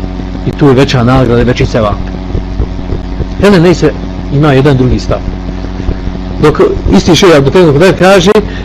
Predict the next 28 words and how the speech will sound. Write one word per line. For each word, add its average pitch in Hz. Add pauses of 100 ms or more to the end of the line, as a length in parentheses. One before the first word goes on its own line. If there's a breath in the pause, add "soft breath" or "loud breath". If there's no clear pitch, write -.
(260 loud breath)
u 135
stvari, 220
kaže, 180
ispravnije, 202
u 175
stvari, 185
da 180
to, 190 (440)
da 180
to 226
zavisi, 165
u 131
stvari, 147 (340 loud breath)
o 151
kojim 247
haramima 175 (200)
i 165
o 147
kojim 190
vađima 131
je 104
riječ. 95 (840)
Kad 156
se 196
oni 190
uporede, 139
jel? 90 (1160)
Znači, -